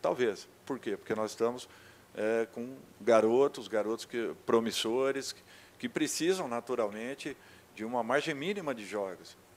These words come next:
Ninguém atinge uma, uma, uma, uma maturidade com cinquenta jogos realizados com a camisa de um clube.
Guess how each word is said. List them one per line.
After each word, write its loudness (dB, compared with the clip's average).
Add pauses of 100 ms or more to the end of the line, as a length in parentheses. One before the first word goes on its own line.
Ninguém -8
atinge -4
uma, -4
uma, -2
uma, -2 (300)
uma 0
maturidade -2
com -16
cinquenta -4
jogos -4
realizados -2 (400)
com -4
a 4
camisa -4
de -12
um -16
clube. -12